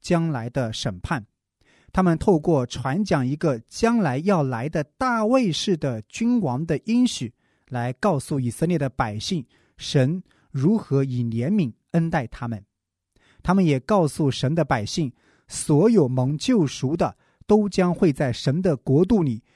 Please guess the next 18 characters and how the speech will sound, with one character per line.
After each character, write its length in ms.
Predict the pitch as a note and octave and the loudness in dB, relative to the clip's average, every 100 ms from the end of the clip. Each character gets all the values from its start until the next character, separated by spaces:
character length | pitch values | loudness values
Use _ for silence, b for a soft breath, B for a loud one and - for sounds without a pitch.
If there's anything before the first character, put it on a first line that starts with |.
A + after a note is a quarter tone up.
| _ - | _ 2
永 360 | C3+ C3+ A3+ | 4 4 2
远 340 | A#3+ C3 G#2 - _ - | 2 0 -2 -12 _ -6
与 200 | C3+ A2+ | -2 -2
神 260 | - A#2+ | -2 -6
同 240 | B2+ - G2 | -8 -12 -8
在。 260 | - G#2+ - _ _ _ _ _ _ b b b b | -4 -4 -6 _ _ _ _ _ _ b b b b
这 140 | - | 2
是 160 | C4+ G#3 | 2 4
神 540 | E3+ - D#3+ C3 G3 - _ _ | 0 2 2 2 0 -6 _ _
给 140 | D#3+ F3 | 0 2
以 140 | D3 | 2
色 160 | A2+ D#3 | -2 0
列 160 | F3 | 0
百 280 | C3 B2+ G2 | 0 -4 -6
姓 200 | G2+ E3+ | -8 -6
的 100 | B2 | -6
盼 280 | - - D#3 | -6 -4 -2
望。 200 | B2 A2 | -2 -6